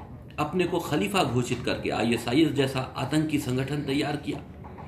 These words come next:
और पिछले पाँच सालों में सीरिया और इराक में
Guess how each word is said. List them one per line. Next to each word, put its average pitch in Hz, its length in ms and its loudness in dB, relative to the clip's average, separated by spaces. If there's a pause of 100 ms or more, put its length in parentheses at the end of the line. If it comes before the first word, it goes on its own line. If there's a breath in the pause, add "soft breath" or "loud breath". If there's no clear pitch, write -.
(300 loud breath)
और 143 200 4
पिछले 156 280 6
पाँच 151 300 4
सालों 135 260 4
में 131 120 6
सीरिया 139 360 4
और 107 140 8
इराक 117 340 2
में - 120 -8